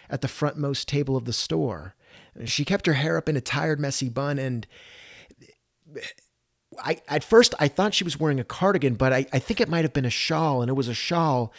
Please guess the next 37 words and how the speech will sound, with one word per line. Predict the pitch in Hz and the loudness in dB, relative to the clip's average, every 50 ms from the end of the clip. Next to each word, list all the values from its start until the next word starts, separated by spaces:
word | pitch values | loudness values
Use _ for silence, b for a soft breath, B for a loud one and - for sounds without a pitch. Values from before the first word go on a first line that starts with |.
| B B B B - | B B B B -6
that | - 139 | -2 -2
was | 139 135 - | 0 -2 -2
three | - - 135 156 156 | -2 0 2 2 2
times | 151 - - 139 139 139 131 - | 2 -2 -4 -4 -2 -2 -2 -2
her | - 131 | -2 -2
size. | 117 - - 165 151 151 143 131 117 | -2 -2 -2 -2 -2 -2 -2 -2 -4
It | 120 | -4
would | 123 - - | -6 -6 -4
cover | - 151 143 - 127 | -4 -2 -2 -2 -2
her | 104 127 117 | -2 -2 -4
feet | - - - 143 - - | -2 -2 -2 -2 -2 -2
when | 123 117 | -4 -2
she | - - 123 | -2 -2 -2
walked, | 117 110 117 151 160 156 - - | 0 0 2 2 2 2 0 0
so | - - 131 | -2 -4 -4
from | - - 131 | -4 -4 -4
the | 120 110 | -4 -4
back, | 101 - 170 180 170 147 127 - B B B B B B B B B - 175 | -2 -2 -2 0 0 0 -2 -4 B B B B B B B B B -14 -10
she | 147 - - 156 156 | -4 -2 0 4 4
looked | 156 156 - 143 | 4 4 4 2
like | 139 131 | 0 0
she | - - 135 131 | 0 0 0 0
was | 127 113 113 | 0 0 0
levitating | 127 139 139 135 143 - - 143 143 139 131 127 | 2 2 2 2 0 0 0 2 2 2 0 0
around | 127 127 123 127 135 | 0 -2 0 0 0
the | 135 127 | 0 0
store, | - - - 180 165 147 117 | 0 0 0 0 2 2 2
something | - - - 139 127 - 143 135 | 2 0 -2 -2 -2 -4 -4 -2
like | 127 127 - | -4 -4 -6
a | 127 | -8
phantom, | - - - 165 170 175 170 147 - 120 107 101 | -8 -2 0 0 2 2 0 -2 -4 -6 -6 -6
a | 101 | -8
phantom | - - - 156 156 143 - - 135 | -4 -2 0 0 2 0 0 0 -2
of | 123 - - | -2 0 -2
H | 147 131 - - | -4 -4 -4 -4
and | 139 147 | -4 -2
M, | 151 147 127 107 | 0 0 0 -2